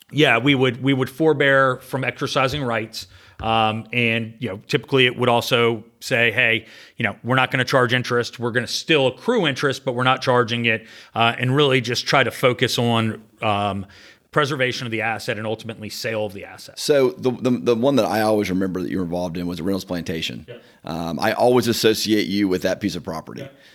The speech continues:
Speaker 2: So can you talk a little about, about that deal, getting into it and what you had to do?
Speaker 1: Yeah, so Reynolds was, was, was a unique case, but not necessarily unique in that,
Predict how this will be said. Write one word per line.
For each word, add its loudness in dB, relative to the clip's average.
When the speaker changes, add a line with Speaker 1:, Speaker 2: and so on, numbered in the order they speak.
Speaker 2:
So 2
can 0
you 2
talk 2
a -2
little 4
about, 0
about 0
that -2
deal, 2
getting -2
into 2
it 4
and -4
what -2
you 0
had 2
to -8
do? -2
Speaker 1:
Yeah, 2
so 0
Reynolds -4
was, -6
was, -6
was -8
a -6
unique -2
case, -2
but -8
not 0
necessarily -2
unique 0
in -4
that, 2